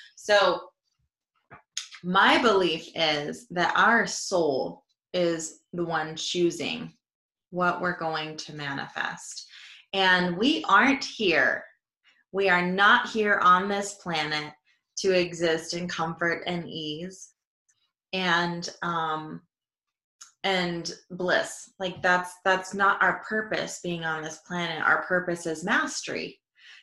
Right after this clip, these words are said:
So will we experience pleasure and bliss and joy and all of those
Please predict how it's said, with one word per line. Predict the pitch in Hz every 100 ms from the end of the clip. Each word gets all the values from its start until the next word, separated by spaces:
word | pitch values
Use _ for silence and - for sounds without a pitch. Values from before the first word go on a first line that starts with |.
| -
So | - 202 190 190 185 - _
will | 196 214 233
we | 240 220
experience | 185 - - 180 190 214 233 233 - -
pleasure | 196 208 208 233 233
and | 196 180 175
bliss | 165 180 214 - -
and | 170 160
joy | - 170 175 190 196 160
and | 165
all | - 175
of | 180 180
those | 175 170 170 -